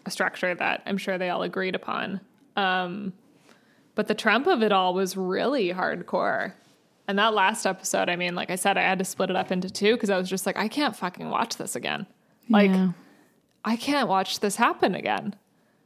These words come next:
Speaker 1: And when she debates him, I mean, I said this in, back in twenty sixteen to one of my male friends. I was like,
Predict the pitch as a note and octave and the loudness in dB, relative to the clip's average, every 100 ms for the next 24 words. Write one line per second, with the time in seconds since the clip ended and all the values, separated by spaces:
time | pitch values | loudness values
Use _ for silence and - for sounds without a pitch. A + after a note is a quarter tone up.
0 | _ _ G#3+ G#3+ A3 A3 - A#3 C#4 A3 | _ _ 2 4 4 4 2 2 2 2
1 | F#3+ G#3+ C4+ - F#3+ F#3 F#3 F#3 F3+ _ | 2 2 0 -2 0 0 -2 -4 -6 _
2 | _ G#3+ A3 G#3 - _ _ _ _ _ | _ 2 4 2 -4 _ _ _ _ _
3 | _ _ - G3+ G#3 G3 G3 F#3+ - - | _ _ 0 2 4 2 2 -2 -6 -4
4 | F#3+ F#3 F3+ F#3 F3+ F#3 F#3+ F#3 - - | -2 -2 2 0 0 -4 -2 -2 -4 -6
5 | - - F#3 F3+ F3+ F3+ F3+ F3+ F3+ F3+ | -6 -4 -2 -2 -2 -2 -2 0 -2 0
6 | F#3 F#3 F3+ F3 - F#3+ F#3+ F#3 - - | 0 0 0 -2 -2 0 0 0 0 -4